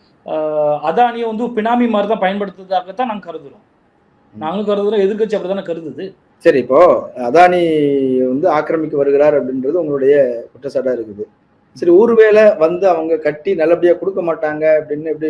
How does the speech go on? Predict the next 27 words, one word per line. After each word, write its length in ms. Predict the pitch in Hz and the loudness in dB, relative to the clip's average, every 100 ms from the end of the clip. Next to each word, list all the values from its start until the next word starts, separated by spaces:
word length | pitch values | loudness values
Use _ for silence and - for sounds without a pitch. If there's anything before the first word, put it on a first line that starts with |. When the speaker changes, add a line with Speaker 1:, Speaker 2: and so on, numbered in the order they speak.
| 151 | -6
Speaker 2:
நீங்க 160 | 139 | -8
சொல்ல 200 | 127 139 | -6 -6
முடியும்? 240 | 135 123 123 | -4 -6 -6
கிட்டத்தட்ட 280 | 127 135 180 | -6 -4 0
ஒரு 100 | 143 | 0
ஐந்து 220 | 147 147 | 0 0
ஆண்டு, 180 | 175 151 | 0 2
ஏழு 200 | 143 139 | 2 2
ஆண்டு 280 | 170 165 135 | 0 -2 0
டைம் 220 | 147 156 | -2 -2
எடுத்தாங்கன்னா 500 | 143 139 135 131 208 - _ - | -6 -8 -8 -8 -10 -12 _ -20
அதுக்குள்ள 300 | - 151 185 | -4 -2 0
முடிச்சு 260 | 190 202 196 | 0 -2 -2
கொடுத்துருவாங்க, 480 | 175 165 156 143 156 151 120 - | -4 0 0 0 0 -2 -4 -6
அது 120 | 143 | 0
வரைக்கும் 280 | 156 160 185 | 2 2 2
உங்களுக்கு 280 | 165 156 151 | 0 0 0
வீட்டு 200 | 147 170 | -2 -2
வாடகைக்கு 560 | 151 147 151 151 143 160 214 _ _ - | 0 0 2 0 -2 -6 -6 _ _ -14
ஒரு 80 | - | -8
குறிப்பிட்ட 300 | 175 170 160 | -6 -4 -6
தொகை 260 | 156 180 | -2 -2
கொடுக்கறதெல்லாம் 560 | 185 165 160 151 156 151 | 0 0 2 4 2 0
ஒ-, 220 | 139 135 139 | -2 -4 -6
ஒரு 120 | 139 135 | -6 -6
உத்தரவாதம் 420 | 135 170 165 147 | 2 4 4 0
கொடுத்துருக்காங்கல்ல? 600 | 135 131 131 120 127 | -6 -6 -4 -4 -6